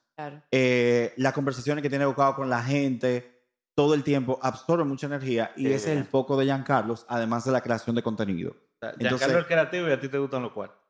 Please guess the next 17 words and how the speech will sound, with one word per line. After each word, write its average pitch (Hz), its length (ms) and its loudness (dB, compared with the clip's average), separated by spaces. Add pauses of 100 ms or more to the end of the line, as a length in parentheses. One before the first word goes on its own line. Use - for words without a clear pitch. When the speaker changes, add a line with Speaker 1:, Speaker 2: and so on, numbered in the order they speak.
(340)
Speaker 3:
Ah, 151 220 6
es 208 60 4
que 202 120 4
Speaker 4:
Más 170 40 2
o 175 40 2
menos. 175 120 0 (220)
Speaker 3:
se, 160 60 0
nada 214 240 8
ha 247 80 4
cambiado, 240 680 4
se - 160 -2
mantiene 208 540 4
todo 226 220 4
igual. 214 480 4 (480)
Pero 202 480 2
en 196 120 0
verdad, 196 360 4